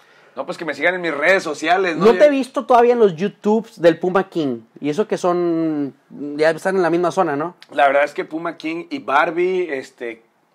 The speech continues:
Speaker 1: siento que, eh,
Speaker 2: No te quieren.
Speaker 1: no me quieren.
Speaker 2: No, ay, sí, o sea, hasta sacaron con los Mexa Blood
Speaker 1: Sí, no,
Speaker 2: y
Speaker 1: no.
Speaker 2: con los Lucha Brothers.
Speaker 1: ¿Sabes qué? Que creo yo que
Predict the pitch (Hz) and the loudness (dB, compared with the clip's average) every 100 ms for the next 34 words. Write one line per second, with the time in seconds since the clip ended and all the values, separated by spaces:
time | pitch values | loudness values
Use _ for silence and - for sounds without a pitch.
0 | _ - 127 139 139 160 147 127 117 104 | _ -18 -14 -12 -12 -10 -8 -6 -6 -10
1 | - _ _ _ _ _ - 120 117 113 | -20 _ _ _ _ _ -14 -10 -10 -8
2 | 110 104 123 127 123 107 - _ 117 127 | -10 -8 -8 -10 -14 -16 -18 _ -20 -12
3 | 135 151 170 - 139 143 123 160 165 - | -10 -8 -10 -8 -6 -6 -6 -4 -4 -2
4 | 160 147 135 165 214 226 165 135 143 - | -2 -2 0 2 4 2 -2 -8 -8 -10
5 | - - - - 185 190 214 233 247 226 | -14 0 0 2 2 2 2 2 2 4
6 | 214 202 226 220 240 214 247 - _ _ | 4 4 2 4 2 4 2 0 _ _
7 | _ _ 135 160 143 151 170 160 156 170 | _ _ -12 -8 -4 -4 0 0 0 -2
8 | 220 196 196 254 330 - _ _ _ _ | 0 2 2 2 -4 -12 _ _ _ _
9 | _ - - 160 170 185 165 151 151 160 | _ -12 -2 -2 -2 -8 -8 -10 -8 -6
10 | 170 170 180 165 143 - | -6 -6 -6 -4 -6 -10